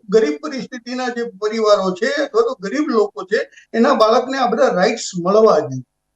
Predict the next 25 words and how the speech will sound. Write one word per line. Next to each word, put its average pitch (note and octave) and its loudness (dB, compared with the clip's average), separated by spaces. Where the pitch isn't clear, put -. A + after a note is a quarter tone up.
તો C#4 4
આ C4+ 4
રાઇટ્સ G#3 2
માત્ર B3 0
કાગળ C4+ 0
ઉપર C4 -4
છે A#3 -6
પણ C#4 0
એ A3+ -2
ત્યાં A#3+ 2
સુધી C#4 -2
પહોંચતા A#3 0
નથી, F#3+ -2
એ G#3+ -2
પહેલો G3 0
વિષય. D3 -6
અને A#3+ 2
ખાસ C4 2
કરીને D4+ 2
બીજો C4 -2
વિષય C4+ -4
એ C4 -8
કહી A#3 -8
શકાય A3 0
કે B3+ -6